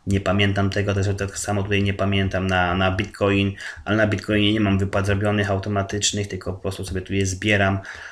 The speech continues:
E, chociaż tutaj mam jakieś zebrane, complete withdraw, waiting coś, nic nie, ready to, for auto withdraw, nothing is zero. No widzicie, zero, tu jest zero, tu jest coś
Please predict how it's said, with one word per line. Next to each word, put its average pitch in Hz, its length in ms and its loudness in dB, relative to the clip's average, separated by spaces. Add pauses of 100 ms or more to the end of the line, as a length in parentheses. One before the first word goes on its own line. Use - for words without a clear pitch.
(120)
E, 95 560 6
chociaż 107 360 -2
tutaj 113 160 0
mam 110 180 0
jakieś 110 220 -2
zebrane, 120 600 2 (180)
complete 117 380 -6
withdraw, 123 480 2 (580)
waiting 127 340 2
coś, 143 240 2
nic 135 220 2
nie, 110 140 6
ready 123 180 2
to, 117 120 0 (640)
for 117 440 2
auto 113 320 2
withdraw, 107 340 4
nothing 101 400 2
is 95 120 -2
zero. 95 400 2
No 104 340 -2
widzicie, 95 380 -4
zero, 95 360 0
tu 92 140 -8
jest 87 200 -4
zero, 95 260 0
tu 92 120 -8
jest 92 260 0
coś 92 160 -8